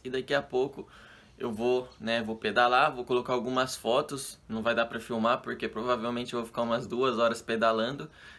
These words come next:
E eu vou colocar algumas fotos aqui, a cada uma certa quilometragem,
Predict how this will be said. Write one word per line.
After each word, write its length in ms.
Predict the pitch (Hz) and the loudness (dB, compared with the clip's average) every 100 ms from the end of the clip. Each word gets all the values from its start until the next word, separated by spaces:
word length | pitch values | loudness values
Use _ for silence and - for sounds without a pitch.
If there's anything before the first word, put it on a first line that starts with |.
| - | -10
E 40 | - | -4
eu 80 | 135 | -4
vou 100 | 143 | 0
colocar 280 | 147 147 151 | 0 4 2
algumas 440 | 135 147 147 147 | 2 0 0 0
fotos 400 | - 123 120 120 | 0 0 0 -2
aqui, 460 | 127 127 147 185 - | -2 -2 -6 -8 -8
a 120 | - 113 | -8 -2
cada 360 | 123 117 117 | 0 2 0
uma 180 | 120 117 | 0 -4
certa 320 | - 120 127 | -2 -2 -2
quilometragem, 880 | 123 117 120 135 - 135 143 147 | -4 -4 -2 -4 0 0 0 -4